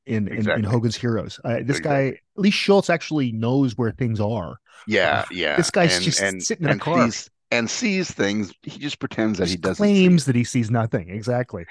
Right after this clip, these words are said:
Speaker 2: You know,
Speaker 1: Yeah.
Speaker 2: 'cause this guy gets in and he's looking for Rocky, and he can't find Rocky in the warehouse.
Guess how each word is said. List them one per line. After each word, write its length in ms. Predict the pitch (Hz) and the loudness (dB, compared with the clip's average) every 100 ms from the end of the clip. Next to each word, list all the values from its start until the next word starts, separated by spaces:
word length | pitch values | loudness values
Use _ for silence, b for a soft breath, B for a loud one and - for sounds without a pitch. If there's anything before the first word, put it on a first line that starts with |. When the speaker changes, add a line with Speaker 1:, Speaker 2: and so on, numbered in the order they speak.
| B B | B B
Speaker 2:
You 80 | - | -6
know, 160 | 87 87 | -2 2
Speaker 1:
Yeah. 220 | 123 113 | 2 4
Speaker 2:
'cause 160 | 110 98 | 2 2
this 160 | 151 | 2
guy 240 | - 180 190 | 4 6 6
gets 300 | 165 156 170 | 4 4 4
in 160 | 147 | 4
and 80 | 143 | 4
he's 140 | 131 | 0
looking 240 | 127 160 147 | -2 -6 -6
for 140 | 127 | -4
Rocky, 560 | 113 127 143 - 107 98 b b - | 0 2 0 -2 -6 -8 b b -2
and 120 | 127 | 0
he 60 | |
can't 420 | 135 - 170 175 - | 0 0 0 0 -2
find 400 | 143 156 151 104 | 0 2 0 0
Rocky 440 | 123 131 - 127 | 0 0 -2 -4
in 80 | 123 | -2
the 100 | 123 | -2
warehouse. 880 | 120 123 123 117 85 - - - | -2 -2 -2 -2 -4 -8 -18 -20